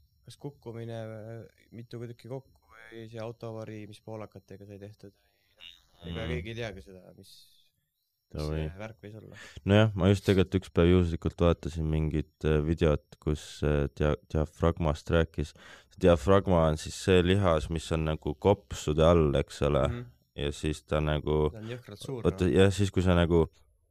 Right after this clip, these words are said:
Speaker 2: sisse hingad, siis diafragma läheb väiksemaks
Speaker 1: Mhm.
Speaker 2: ja kui sa välja hingad, siis ta läheb suureks, ehk siis surub nagu kopsudest õhku välja. Mis on, äh, mis oli huvitav ja siis oligi see, et kui sa tahad nagu,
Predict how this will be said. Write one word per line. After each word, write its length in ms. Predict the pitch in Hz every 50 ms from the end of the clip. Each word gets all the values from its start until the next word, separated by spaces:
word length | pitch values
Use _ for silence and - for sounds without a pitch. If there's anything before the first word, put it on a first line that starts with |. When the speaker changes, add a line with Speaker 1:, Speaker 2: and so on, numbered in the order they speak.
| _ _ _ _ _ _
Speaker 2:
sisse 460 | - - - 147 151 - - - 104 101
hingad, 420 | 101 95 92 90 82 87 98 -
siis 260 | - - 101 104 98 -
diafragma 580 | - 95 90 85 - 104 104 101 104 98 90 82
läheb 240 | 85 85 82 71
väiksemaks 840 | 85 107 127 139 135 - - - 90 85 82 78 78 120 120 110 110 123
Speaker 1:
Mhm. 60 | - -
Speaker 2:
ja 100 | 92 87
kui 140 | 92 92
sa 160 | 87 90 90 80
välja 600 | 76 98 110 120 127 127 110 92 85 80 78 78
hingad, 560 | 82 85 82 80 78 73 78 80 78 78 - - -
siis 300 | - - - 98 95 -
ta 140 | - 92 82
läheb 240 | 82 87 85 80 -
suureks, 600 | - - 107 107 107 104 92 82 78 - - 90
ehk 100 | 82 -
siis 140 | - 80 -
surub 300 | - 95 90 87 80 -
nagu 200 | 82 82 78 78
kopsudest 520 | 87 98 101 - - 95 82 82 80 -
õhku 320 | 92 92 101 98 - 90 85
välja. 460 | 87 90 85 80 73 67 60 76 87 - - - - _ _ _ _ _ _ _ _ _ _ _ _ - - - - - -
Mis 220 | 95 101 92 -
on, 280 | 104 92 90 90 87 87
äh, 420 | 85 82 82 82 82 82 82 82 82 _ _ _ _ - - - - _ _ -
mis 160 | 87 82 - 98
oli 80 | 95 107
huvitav 340 | 110 110 92 - - 82 80
ja 40 | 82
siis 160 | 82 85 - 98
oligi 200 | 87 87 82 85
see, 100 | 95 92
et 120 | 85 -
kui 160 | - 90 90 85
sa 100 | 95 85
tahad 280 | 78 90 90 85 -
nagu, 520 | 82 82 80 80 - 80 78 78 76 -